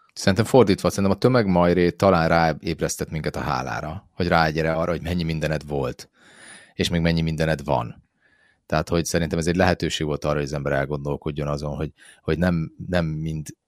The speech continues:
<clears throat> nem még harácsolni kell, meg még ez, meg még az, meg még az, meg még amaz, hanem hogy wow, mi voltunk külföldön valamikor, vagy wow, hozzánk átjöhettek úgy, hogy nem kellett maszkba lenni, és nem rettegtünk, tudod, hogy itt valami lesz. Illetve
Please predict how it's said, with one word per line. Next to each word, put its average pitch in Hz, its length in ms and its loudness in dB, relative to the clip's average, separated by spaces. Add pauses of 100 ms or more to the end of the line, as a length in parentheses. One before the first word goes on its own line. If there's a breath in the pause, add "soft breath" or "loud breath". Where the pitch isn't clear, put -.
<clears throat> 120 680 0
nem 98 160 4
még 87 300 2
harácsolni 76 600 2
kell, 76 200 -2
meg 73 140 -4
még 76 220 0
ez, 71 100 -2
meg 73 120 -4
még 73 200 -2
az, 71 120 -2
meg 71 140 -6
még 69 220 -4
az, 65 80 -6
meg 69 160 -8
még 73 220 -6
amaz, 80 260 -2
hanem 78 200 -4
hogy 78 180 -6 (440 loud breath)
wow, - 340 0 (240)
mi - 100 -6
voltunk 73 420 -6
külföldön 71 580 -4
valamikor, 71 640 -4 (320 loud breath)
vagy 73 180 -6
wow, 73 280 0
hozzánk 78 460 -2
átjöhettek 76 720 -2
úgy, 78 160 -6
hogy 71 140 -2
nem 69 140 -6
kellett 71 300 -4
maszkba 76 320 -2
lenni, 76 140 0
és 69 100 -4
nem 71 180 -4
rettegtünk, - 640 -6
tudod, 73 320 -6
hogy 73 160 -4
itt 73 100 -6
valami 73 300 -4
lesz. 76 200 -8 (420 loud breath)
Illetve 104 440 8